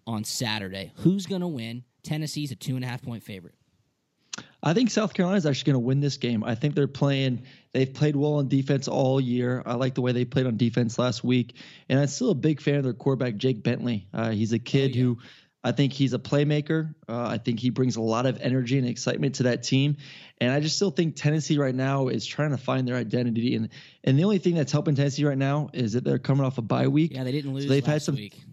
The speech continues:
Speaker 2: yeah, they didn't lose last week, but
Speaker 1: <laughs>
Speaker 2: there's, there's, they had some time to kinda look at themselves, self, self-evaluate, uh, see if they can be that phoenix rising from the ashes and kinda turn this season around, because right now they really need to find their identity on offense.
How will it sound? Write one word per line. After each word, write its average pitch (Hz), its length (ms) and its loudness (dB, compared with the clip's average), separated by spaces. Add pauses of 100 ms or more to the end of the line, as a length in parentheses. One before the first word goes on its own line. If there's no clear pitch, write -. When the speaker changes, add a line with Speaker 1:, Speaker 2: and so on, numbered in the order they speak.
(120)
Speaker 2:
yeah, 135 140 -2
they 131 140 2
didn't 180 180 0
lose 202 200 0
last 147 220 0
week, 135 220 -2
but 131 60 -2
Speaker 1:
<laughs> 123 40 -2
Speaker 2:
there's, 123 360 -4
there's, 127 260 -2
they 151 180 2
had 151 100 0
some 139 140 -2
time 143 280 0
to 135 60 -2
kinda 139 320 -2 (500)
look 135 240 2
at 165 60 -2
themselves, 143 500 0
self, 143 280 -2 (120)
self-evaluate, 131 1000 0 (480)
uh, 110 220 -4
see 143 220 2
if 147 80 2
they 151 140 2
can 147 120 0
be 143 120 2
that 135 160 0
phoenix 135 460 -2
rising 127 340 0
from 127 140 0
the 117 120 2
ashes 123 480 -2
and - 200 -4
kinda 135 220 0
turn 131 260 -2
this 117 120 -2
season 123 300 0
around, 117 280 0
because 117 380 0 (500)
right 151 200 2
now 160 140 2
they 143 140 2
really 156 240 2
need 160 120 0
to 131 60 -2
find 139 220 0
their 135 80 0
identity 135 400 0
on 123 120 -2
offense. 117 600 -4